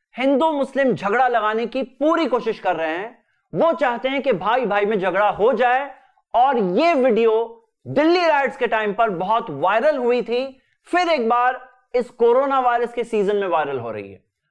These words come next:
आइए देखते हैं कि ये और इन जैसी सारी वीडियोज में जो बातें कही जाती है उसकी हकीकत क्या है। मुझे इस वीडियो में पांच सवाल मिले,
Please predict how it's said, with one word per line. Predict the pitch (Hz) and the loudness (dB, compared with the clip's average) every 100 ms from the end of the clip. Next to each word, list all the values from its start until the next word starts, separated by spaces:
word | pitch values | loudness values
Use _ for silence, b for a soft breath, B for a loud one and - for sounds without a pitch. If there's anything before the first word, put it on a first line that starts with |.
| - | -4
आइए | 170 226 247 | 0 2 4
देखते | 226 233 226 | 2 2 0
हैं | 170 117 _ _ _ _ _ | -4 -8 _ _ _ _ _
कि | 214 | 0
ये | 202 156 220 302 240 226 233 _ _ - | 2 2 2 4 2 0 -8 _ _ 0
और | 240 269 - - | 2 2 -2 -2
इन | 320 339 285 | 2 4 4
जैसी | 294 269 311 311 | 2 0 0 -2
सारी | - - 277 320 349 | -4 -2 2 2 2
वीडियोज | 285 240 247 233 240 | 2 2 4 4 2
में | 202 233 | 2 2
जो | 262 | 2
बातें | 196 151 220 330 269 | 2 0 0 0 0
कही | 277 262 | 0 2
जाती | 233 226 277 | 2 0 -2
है | |
उसकी | 262 - 254 | -2 -2 -2
हकीकत | 180 294 233 220 | 0 0 0 0
क्या | 160 | -4
है। | 120 101 - _ _ _ _ _ - | -6 -8 -18 _ _ _ _ _ -2
मुझे | 247 254 359 | 2 2 2
इस | 285 | 0
वीडियो | 370 233 254 | 2 2 2
में | 190 196 220 | 2 0 -4
पांच | - 240 240 247 | -4 -2 -2 -4
सवाल | - 220 196 185 | -4 0 0 0
मिले, | 147 123 101 | -4 -8 -10